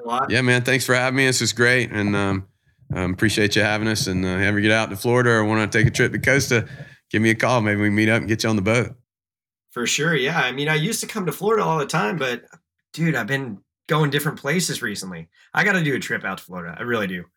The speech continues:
Speaker 1: I
Speaker 2: Yeah.
Speaker 1: need to see everyone and say hi and
Speaker 2: Yeah, and
Speaker 1: we'll
Speaker 2: go
Speaker 1: film some
Speaker 2: fishing.
Speaker 1: YouTube videos or something.
Speaker 2: Yeah,
Speaker 1: Go
Speaker 2: yeah.
Speaker 1: fishing, yeah.
Speaker 2: Yeah.
Speaker 1: Yeah.
Speaker 2: Come on, anytime. Open invite.
Speaker 1: Sweet. Thanks, Don. I appreciate you coming on. And, uh, everybody, we'll catch you next time here on Above and Below, a Salt Life podcast.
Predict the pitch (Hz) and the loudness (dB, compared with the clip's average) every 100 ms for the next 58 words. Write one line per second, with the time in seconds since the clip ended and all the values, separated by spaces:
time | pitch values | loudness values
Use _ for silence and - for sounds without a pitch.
0 | - 127 127 117 - 104 98 101 98 98 | -8 -4 -2 -4 -4 -6 -4 -6 -6 -8
1 | 92 104 92 92 95 95 87 82 _ _ | -8 -8 -6 -4 -4 -6 -8 -16 _ _
2 | - 90 - - 113 113 123 160 135 101 | -4 -4 -4 -4 0 2 2 2 2 -2
3 | 104 120 104 110 113 107 101 - 107 110 | -6 -10 -10 -10 -8 -8 -10 -10 -12 -12
4 | 98 - 170 175 175 156 117 110 101 87 | -4 0 2 2 2 0 -4 -2 -2 -2
5 | - 110 131 - _ _ 101 110 123 87 | -4 -4 -4 -4 _ _ -4 0 2 2
6 | 110 131 131 117 95 113 127 131 110 98 | 4 4 2 -2 -2 -2 0 2 2 0
7 | 82 - _ _ _ _ _ _ - - | -2 -8 _ _ _ _ _ _ -20 -8
8 | 107 98 - _ _ 139 143 - 147 147 | -6 -6 -8 _ _ 0 0 0 0 2
9 | 139 127 147 135 143 127 127 127 120 127 | 0 0 -2 -2 -2 -4 -4 -2 0 0
10 | 135 113 110 107 98 _ _ - 135 139 | -2 -4 -4 -2 -4 _ _ -6 -2 0
11 | 151 143 127 156 143 131 131 135 - 143 | 0 0 0 -2 -2 -4 -2 -2 0 0
12 | 139 139 135 123 110 123 120 113 117 143 | 2 2 2 2 0 -2 -2 -4 0 0
13 | 131 117 117 123 120 113 117 127 147 120 | 0 -2 0 2 0 0 -2 -2 0 -2
14 | 78 - | -2 -6